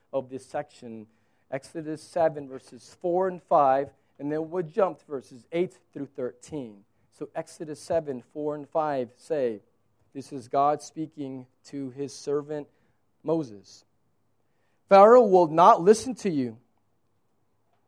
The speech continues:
Then I will lay my hand on Egypt and bring my hosts, my people, the children of Israel, out of the land of Egypt by great acts of judgment. The Egyptians shall know that I am the Lord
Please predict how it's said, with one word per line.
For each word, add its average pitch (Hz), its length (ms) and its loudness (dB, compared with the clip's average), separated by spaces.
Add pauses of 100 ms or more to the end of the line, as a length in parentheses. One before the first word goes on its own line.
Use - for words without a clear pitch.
(240)
Then 175 280 4
I 196 80 8
will 165 180 4
lay 170 220 4
my 190 240 2
hand 156 400 -2
on 139 220 -4
Egypt 143 580 -8
and 135 180 -8
bring 160 420 -2
my 131 200 2
hosts, - 760 -4 (320)
my 135 220 -2
people, 185 600 -12 (760)
the 165 100 2
children 185 400 -2
of 165 140 -4
Israel, 156 480 0
out 196 320 6
of 147 140 -4
the 135 100 -4
land 185 380 0
of 208 180 -2
Egypt 147 460 -6
by 131 120 0
great 170 480 0
acts 156 360 -6
of 113 200 -16
judgment. 127 720 -4 (580)
The 175 80 -8
Egyptians 190 640 0
shall 170 240 4
know 180 200 0
that 160 140 2
I 175 300 2
am 190 280 -2
the 180 120 -4
Lord 120 480 0